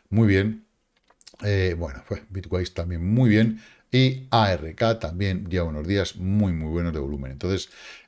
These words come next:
oye, el, el rey evidentemente, eh, está siendo BlackRock, pero en general la subida de volumen es brut-, brut-, brut-, brut-,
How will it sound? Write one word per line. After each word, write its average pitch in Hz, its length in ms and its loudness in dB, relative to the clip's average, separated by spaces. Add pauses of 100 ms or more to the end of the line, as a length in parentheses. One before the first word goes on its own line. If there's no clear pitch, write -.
(100)
oye, 82 320 -2
el, 85 300 -6
el 98 200 -2
rey 101 200 4
evidentemente, 95 920 -2
eh, 85 260 -8
está 90 180 -6
siendo 87 240 -4
BlackRock, 101 540 0
pero 120 220 6
en 110 60 0
general 113 520 2 (380)
la 98 180 0
subida 104 300 4
de 101 40 8
volumen 101 380 4
es 92 180 0
brut-, 104 460 4
brut-, 98 320 2
brut-, 95 320 0
brut-, 110 300 2